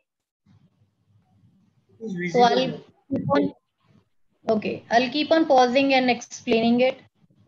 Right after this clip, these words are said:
Speaker 2: This is the standard dairy plant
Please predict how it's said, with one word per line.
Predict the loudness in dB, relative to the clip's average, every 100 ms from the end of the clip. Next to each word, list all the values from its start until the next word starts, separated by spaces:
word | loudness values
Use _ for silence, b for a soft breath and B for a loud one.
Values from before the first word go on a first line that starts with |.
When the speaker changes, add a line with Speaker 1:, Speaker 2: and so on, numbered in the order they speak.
| _ _ _ _ _ _ _ _ _ _ _ _
Speaker 2:
This | -2 2
is | 2
the | 4 4
standard | 2 0 2 2 2 4 4 4 0
dairy | 0 0 -2 -2 -4 -6 -14 _ _ _ _ _ 0
plant | 2 4 2 -2